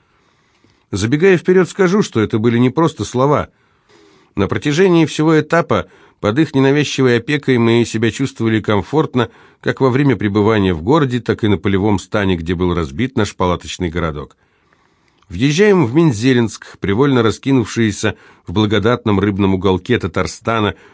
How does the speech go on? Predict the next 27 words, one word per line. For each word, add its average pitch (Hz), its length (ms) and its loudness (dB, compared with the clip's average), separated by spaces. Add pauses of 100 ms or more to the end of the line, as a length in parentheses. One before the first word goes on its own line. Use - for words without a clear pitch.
(120)
в 90 80 -4
устье 104 320 -2
реки 98 460 -6
Ик, 110 340 -6 (520)
это 101 160 -2
небольшой 104 500 0
самобытный 95 580 -2
город, 104 340 0
в - 40 -20
котором 95 380 -2
живут 90 340 -4
очень 139 320 0
симпатичные, 110 720 -4
добродушные 98 680 -2
и - 20 2
открытые 107 540 -2
люди. 73 320 -8 (680)
В 95 100 -4
этом 120 200 0
мы 107 140 2
с - 100 -8
Анатолием 107 380 0
Николаевичем 101 680 -2
убедились 98 560 -4
еще 95 220 -6
год 95 240 -4
назад, 101 340 -2